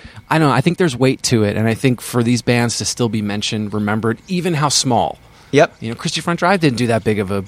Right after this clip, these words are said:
Speaker 1: they did a few shows. Uh, certain bands, you know, cro-, like, Promise Rings come back once or twice. Like, it hasn't been, like, giant moments, but it, it's still somehow connected.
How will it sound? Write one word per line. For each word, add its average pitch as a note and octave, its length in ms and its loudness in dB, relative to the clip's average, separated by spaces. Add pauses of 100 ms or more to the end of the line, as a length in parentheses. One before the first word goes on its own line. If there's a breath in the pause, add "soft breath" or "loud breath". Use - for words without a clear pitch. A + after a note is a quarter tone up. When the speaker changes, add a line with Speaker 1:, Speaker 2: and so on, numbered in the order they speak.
Speaker 1:
they A#2+ 100 0
did A#2+ 140 2
a A2+ 60 0
few - 180 -4
shows. F#2+ 640 2 (260 loud breath)
Uh, A2 220 2
certain D#3 340 0
bands, C3+ 300 2
you B2+ 80 0
know, A2+ 120 -2
cro-, A#2 300 0
like, A#2+ 220 -4 (300 loud breath)
Promise B2+ 300 0
Rings C3 160 0
come B2+ 200 -4
back B2 240 0
once A#2 160 -4
or A#2 60 -6
twice. G2 520 -2
Like, A2+ 320 -4
it - 160 -4
hasn't C3 400 0
been, B2 240 0
like, G2+ 300 -4 (340 loud breath)
giant G#2+ 500 0
moments, G#2+ 520 0
but A#2+ 240 2 (420 loud breath)
it, F3 140 -4 (260)
it's - 180 0
still B2 440 4
somehow A2 720 0 (580)
connected. A#2 560 -6